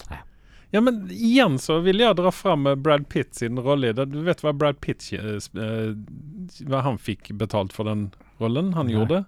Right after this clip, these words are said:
Speaker 1: nej.
Speaker 2: En kopp kaffe.
Speaker 1: Oh.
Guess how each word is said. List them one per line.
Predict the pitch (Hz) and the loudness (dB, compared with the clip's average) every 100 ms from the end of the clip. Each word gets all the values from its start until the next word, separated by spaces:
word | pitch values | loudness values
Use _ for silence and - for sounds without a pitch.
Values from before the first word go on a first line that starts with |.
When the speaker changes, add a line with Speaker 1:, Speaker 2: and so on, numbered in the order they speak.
| - | -8
Speaker 1:
nej. | 90 95 - _ _ - | -10 -10 -12 _ _ -6
Speaker 2:
En | 143 | -4
kopp | - 147 | -2 -4
kaffe. | - 151 - 170 - _ _ _ _ _ _ _ _ | -4 -6 -4 -6 -6 _ _ _ _ _ _ _ _
Speaker 1:
Oh. | 110 117 233 247 247 165 90 | -14 -12 -10 -10 -10 -12 -14